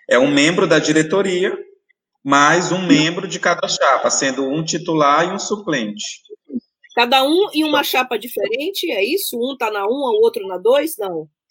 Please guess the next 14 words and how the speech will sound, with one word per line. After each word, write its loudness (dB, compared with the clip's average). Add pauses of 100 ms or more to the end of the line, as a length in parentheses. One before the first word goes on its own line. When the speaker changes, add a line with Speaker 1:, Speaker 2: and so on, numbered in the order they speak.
(160)
Speaker 1:
Sim, -4 (120)
as 4
chapas 4
indicam -6
um -2
suplente -6
e 0
um -4
titular 2
pra 4
compor 0
a -6
comissão -8
local. -2